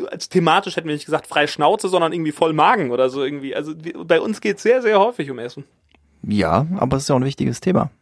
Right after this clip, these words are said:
Speaker 1: Ja, stell dir
Speaker 2: Das
Speaker 1: vor, wir würden das nicht machen, eine Woche lang, von Montag bis Montag. Dann würden wir hier keinen Podcast
Speaker 2: Dann,
Speaker 1: machen.
Speaker 2: äh, dann wär vorbei mit Podcast.
Speaker 1: Ja.
Speaker 2: Jawohl, ja. So.
Speaker 1: Leute, schön, dass wir da waren am Dienstag. Und wenn ihr Erfahrungen habt in Sachen, äh, Katzenkackenkaffee, dann,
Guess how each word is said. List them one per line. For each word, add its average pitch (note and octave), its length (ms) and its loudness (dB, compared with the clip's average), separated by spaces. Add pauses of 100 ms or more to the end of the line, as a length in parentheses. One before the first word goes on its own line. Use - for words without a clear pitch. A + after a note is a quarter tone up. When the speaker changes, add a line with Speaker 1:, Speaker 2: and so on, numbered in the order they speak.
(480)
Speaker 1:
Ja, D#3 120 4
stell D#3 180 0
dir D3+ 60 4
Speaker 2:
Das D3 60 0
Speaker 1:
vor, E3+ 140 2
wir D3+ 100 -2
würden D#3 140 -2
das D#3 160 -2
nicht G#3+ 160 -4
machen, B2+ 280 -4
eine C#3 220 -2
Woche C#3 160 2
lang, C3 260 0 (140)
von F#3 180 -2
Montag D3+ 240 0
bis C#3 140 -4
Montag. C#3 420 -4
Dann C#3+ 140 -6 (220)
würden F#3 140 -8
wir F#3+ 80 -4
hier F#3 100 -2
keinen F#3 180 -4
Podcast G3+ 340 0
Speaker 2:
Dann, G#3 60 -4
Speaker 1:
machen. A3 520 -2
Speaker 2:
äh, - 40 -2
dann G#3+ 160 2
wär G#3 100 2
vorbei F#3 300 4
mit E2+ 120 -2
Podcast. D2+ 600 -4
Speaker 1:
Ja. F#2+ 100 -2
Speaker 2:
Jawohl, G2+ 180 0
ja. G1+ 200 -4 (880)
So. E3+ 440 4 (160)
Speaker 1:
Leute, F3 300 6 (640)
schön, C4+ 320 -2 (120)
dass G3 180 0
wir F#3 80 2
da F#3 240 4
waren A3 220 2
am F3+ 160 -6
Dienstag. F#3+ 600 -2 (640)
Und E3 720 -2
wenn D#3+ 320 2
ihr G3 220 0
Erfahrungen E3+ 480 -2
habt - 160 -2
in D3 140 -4
Sachen, C#3 320 -2
äh, C3 200 -2
Katzenkackenkaffee, C#3 800 -4
dann, C3+ 440 -2